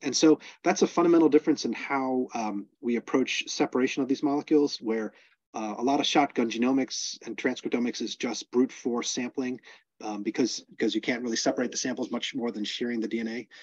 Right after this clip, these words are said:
Um, whereas, um, or, or, you know, various selection techniques like poly, um, um, selection for eukaryotes and things like that. Whereas for proteomics, we can do a lot of, um, chr-, chromatography.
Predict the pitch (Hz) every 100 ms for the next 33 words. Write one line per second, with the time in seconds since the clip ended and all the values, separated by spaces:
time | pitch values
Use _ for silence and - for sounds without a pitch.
0 | - - _ - 107 101 98 - 120 120
1 | 117 110 101 - 113 104 101 101 - 131
2 | - 135 135 123 95 - - _ 131 123
3 | 113 104 123 117 - - 113 113 113 104
4 | - 107 104 104 107 - 101 101 98 -
5 | - _ _ - 95 92 104 - 110 -
6 | 110 101 107 101 104 104 104 104 - 107
7 | 98 104 110 101 - - - _ - 143
8 | 139 - - _ 165 262 240 151 - 131
9 | 127 117 123 123 110 - - 110 104 -
10 | - - 127 107 123 120 113 - 98